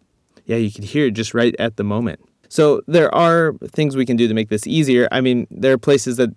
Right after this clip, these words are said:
this is already a part of the daily life. I think of, like, a call center. When I picture a call center, there are, you know, rows of folks in headsets. Is there technology, microphones, things people can do to take some of the pressure off?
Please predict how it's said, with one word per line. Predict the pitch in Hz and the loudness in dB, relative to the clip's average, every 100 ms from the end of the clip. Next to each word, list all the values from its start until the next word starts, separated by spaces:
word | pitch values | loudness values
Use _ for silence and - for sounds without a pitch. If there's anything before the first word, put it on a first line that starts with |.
| _ _ | _ _
this | 123 123 | -4 -2
is | 131 | 0
already | 139 151 214 165 | 0 2 0 -2
a | |
part | - 107 | 0 -2
of | 95 | -2
the | 98 | -2
daily | 98 87 87 | -2 -2 -4
life. | 85 90 | -4 -4
I | 104 | -6
think | 107 | -6
of, | 98 | -6
like, | 92 | -6
a | 95 | -8
call | - 104 107 | -8 -2 -2
center. | 101 - 87 85 85 | -2 -6 -8 -8 -6
When | 90 | -6
I | |
picture | 95 120 127 | -6 -6 -6
a | 110 | -6
call | - 120 | -4 -4
center, | 123 120 117 113 | -2 -6 -4 -2
there | 104 | -2
are, | 101 _ _ _ | -4 _ _ _
you | 95 | -10
know, | 92 | -6
rows | 104 110 107 104 | 0 2 2 0
of | 104 - _ _ | -4 -6 _ _
folks | _ 113 104 - | _ -2 -2 -2
in | 92 | -8
headsets. | 92 127 113 104 76 67 - - _ _ | -6 -4 -4 -4 -6 -6 -10 -20 _ _
Is | - 175 | -2 2
there | 220 | 2
technology, | 214 220 127 127 131 127 127 | 2 0 0 2 2 0 -2
microphones, | 120 127 123 135 131 120 120 117 - - | 0 0 0 0 0 0 -2 -4 -10 -8
things | - 151 | -2 -2
people | - 156 135 | -2 -2 -2
can | 117 107 | -2 -4
do | 110 120 117 113 | 0 2 4 0
to | 110 113 110 107 104 | -2 -2 0 0 -2
take | 120 104 | -6 -6
some | 107 | -4
of | 101 | -4
the | 101 | -4
pressure | - 95 - 95 90 | -6 -6 -4 -4 -4
off? | 87 90 - _ | -6 -8 -8 _